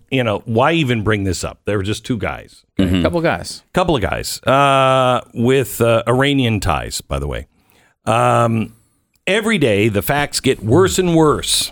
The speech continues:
Speaker 1: This is what was said by the U S attorney. "The defendants were not merely playing dress up with firearms and ammunition, body armor, tactical gear, surveillance equipment. They were engaged in conduct that represented a serious threat to the community and compromised the operations of federal law enforcement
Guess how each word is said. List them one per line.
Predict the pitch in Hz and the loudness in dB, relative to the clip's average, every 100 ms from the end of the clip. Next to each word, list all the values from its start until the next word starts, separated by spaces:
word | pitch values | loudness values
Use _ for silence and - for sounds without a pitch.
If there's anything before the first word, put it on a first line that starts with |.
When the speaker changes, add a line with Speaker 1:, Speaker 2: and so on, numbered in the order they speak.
| - | -12
Speaker 1:
This | 80 113 - | -4 -2 0
is | 110 - - | -2 -4 -2
what | 110 110 | -2 0
was | 101 | 0
said | - 110 | 0 0
by | 95 | -2
the | 98 | 0
U | 104 104 | 0 0
S | - | -2
attorney. | 90 113 95 65 - - - _ | -2 -2 -2 -6 -14 -20 -20 _
"The | 127 | -2
defendants | 127 196 226 220 | 2 2 0 0
were | 170 160 | 0 2
not | 147 - | 0 0
merely | 143 143 147 131 | 0 2 2 0
playing | 113 - 147 135 110 | 0 0 2 0 -2
dress | 90 98 156 - | -2 -2 -2 -2
up | 120 - | -2 0
with | 95 | -2
firearms | - - 147 160 127 104 98 87 | -4 -2 0 2 2 0 0 -2
and | 101 | -2
ammunition, | 104 101 107 123 120 120 | -2 0 0 0 0 -2
body | 90 104 113 110 | 0 0 0 0
armor, | 104 101 101 95 | 0 0 -2 -4
tactical | - 92 104 90 92 | -4 -4 -6 -4 -4
gear, | 82 90 85 | -2 -2 -2
surveillance | 82 71 69 95 90 82 | -4 -6 -4 -2 -2 -4
equipment. | 65 67 65 80 - - - - | -6 -8 -6 -8 -10 -20 -20 -2
They | 156 | 0
were | 226 226 | 2 2
engaged | 185 113 101 101 113 - | 0 0 -2 -2 -4 -6
in | - 120 110 | -4 -2 0
conduct | 135 156 120 117 | 0 0 0 -2
that | - 101 | -4 -2
represented | 127 143 151 127 120 | -2 0 0 0 0
a | 101 | -2
serious | - - 202 208 208 - | -4 0 2 2 2 0
threat | 147 123 - | 0 0 -2
to | 101 | -4
the | 101 | -2
community | - 113 117 120 151 143 | 0 0 0 0 0 0
and | 117 110 | -2 -2
compromised | - 185 180 127 101 98 113 | 0 0 2 0 2 0 0
the | 104 123 | 0 0
operations | 147 131 135 123 147 117 | 0 0 0 0 -2 -2
of | 113 | -2
federal | 127 113 104 | -2 0 0
law | 104 139 160 | 2 2 2
enforcement | 147 98 87 - 104 | 0 -2 -2 -2 -4